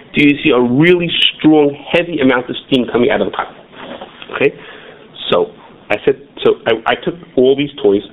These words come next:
yesterday to Rabelski, um, on my way to this other meeting. And I said to him,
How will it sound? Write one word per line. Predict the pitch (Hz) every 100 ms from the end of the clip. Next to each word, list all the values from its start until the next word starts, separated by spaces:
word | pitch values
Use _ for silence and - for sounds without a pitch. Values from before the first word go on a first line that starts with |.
| - - -
yesterday | 101 - 80 80 - - - _ -
to | 98
Rabelski, | 87 82 - - - - - - - - -
um, | 82 -
on | 107
my | 90
way | 101 101
to | 98
this | 78
other | 87 76
meeting. | 62 - - - - - - - - - -
And | 101 90 95 -
I | 104
said | 123 113
to | 110
him, | 104 104